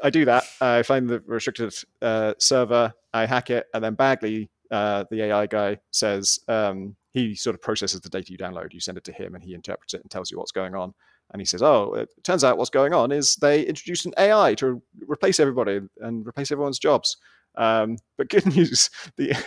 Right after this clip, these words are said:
the A I is in this crate <laughs> in this other restricted area. <laughs> Like, "Wait, really? The A I is just, like, in a box?" <laughs> Uh, and so I sneak into this other restricted area, which is,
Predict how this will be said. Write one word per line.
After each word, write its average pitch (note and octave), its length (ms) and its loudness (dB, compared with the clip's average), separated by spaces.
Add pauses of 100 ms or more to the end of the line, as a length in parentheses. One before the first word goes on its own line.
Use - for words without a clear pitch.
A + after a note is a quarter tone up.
the D#3 240 2
A F#3+ 140 6
I B2 340 6 (320)
is C#3+ 160 0
in D#3+ 80 2
this D#3+ 160 4
crate - 480 4 (220)
<laughs> - 200 6
in F3+ 140 4
this D#3 140 2
other F3+ 160 8
restricted - 360 4
area. E3+ 920 2
<laughs> - 40 -8 (1000)
Like, F#3 280 6 (300)
"Wait, G3+ 320 6
really? G3+ 520 10
The F3+ 160 6
A F#3 140 8
I G#3+ 120 8
is F3+ 140 4
just, F#3+ 200 2
like, E3+ 240 4
in E3+ 120 6
a E3+ 80 8
box?" - 800 4
<laughs> - 40 -6 (1080)
Uh, C3+ 340 6 (260)
and B2 680 0 (120)
so C3+ 220 6
I B2+ 60 8
sneak E3 280 2
into C3 520 2
this A#2+ 180 2
other B2 180 4
restricted A2 300 -4
area, G#2 260 2
which G2+ 140 -4
is, A#2 220 0